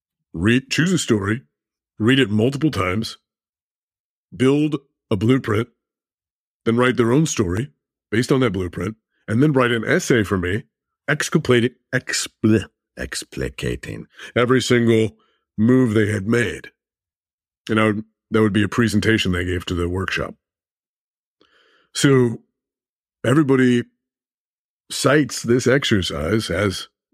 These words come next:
as I do myself, as being, you know, uh, maybe, maybe the most helpful thing you could possibly do,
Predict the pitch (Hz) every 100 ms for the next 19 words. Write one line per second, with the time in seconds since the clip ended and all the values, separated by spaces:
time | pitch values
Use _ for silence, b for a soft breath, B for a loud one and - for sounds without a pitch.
0 | _ _ _ - 85 80 - _ _ 80
1 | 95 85 80 110 110 - 82 90 87 82
2 | - _ _ 92 85 76 - _ _ _
3 | _ _ _ - 117 104 113 143 151 139
4 | 123 - 123 135 127 98 - 110 110 101
5 | 101 92 87 - 85 90 92 80 80 73
6 | 64